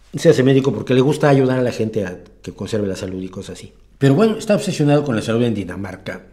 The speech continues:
el señor López Obrador. Y en los cinco años que ha tenido, lo que, lo que ha hecho es destrozar la mala, los malos sistemas de salud que había en el pasado y no poner nada en su lugar, o poner en su lugar algo que fue tan terriblemente ineficiente que desapareció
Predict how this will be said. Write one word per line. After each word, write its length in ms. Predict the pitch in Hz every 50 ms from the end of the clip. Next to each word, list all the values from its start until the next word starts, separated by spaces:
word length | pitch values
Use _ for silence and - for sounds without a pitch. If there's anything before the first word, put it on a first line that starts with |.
| -
el 120 | 104 101 101
señor 220 | - 113 117 117
López 180 | 110 113 - - 101
Obrador. 280 | 92 80 78 82 80 - - - _ _ - - - - - _ _ _ _ _ _ _ - - - - - - - _ _
Y 180 | - 147 143 143
en 160 | 143 147 147
los 100 | 143 139
cinco 280 | - 214 233 220 - 214
años 360 | 208 208 208 - - - - -
que 60 | - 160
ha 80 | -
tenido, 420 | 165 160 165 165 165 170 190 185 135
lo 120 | 120 120
que, 140 | 117 151 143
lo 200 | 123 110 120 117
que 120 | 117 147 139
ha 20 |
hecho 140 | 143 151 135
es 60 | 98
destrozar 600 | 117 117 - - 107 110 - - 170 185 196 208
la 160 | 180 143 131
mala, 580 | 131 135 143 151 156 151 151 151 151 156 151 - -
los 180 | 113 107 98 107
malos 260 | 135 151 156 165 123
sistemas 380 | 123 117 - 151 135 139 117
de 80 | 107 98
salud 240 | 95 104 107 113 110
que 120 | - 110
había 120 | 101 113 113
en 80 | 110
el 100 | 107 95
pasado 520 | - - 107 - - 190 185 196 196 - - - - - - - - - _ _ _ _
y 120 | - 117 113
no 120 | 120 110
poner 240 | 120 120 117 113 113
nada 120 | 117 113
en 60 | 107
su 120 | 107 - 98
lugar, 180 | 98 104 110
o 60 | 107 107
poner 180 | 110 120 135
en 60 | 135
su 100 | 131 -
lugar 220 | 135 127 131 135 135
algo 160 | 139 127 107
que 80 | 110 -
fue 100 | 127 123
tan 240 | 123 113 101 98
terriblemente 580 | - 110 98 113 123 123 123 123 127 127 123 127
ineficiente 720 | 110 110 107 - - 113 - - 131 127 127 123 123 135
que 120 | - - 104
desapareció 880 | 98 92 - 98 87 - 92 90 87 90 - - 120 131 147 147 143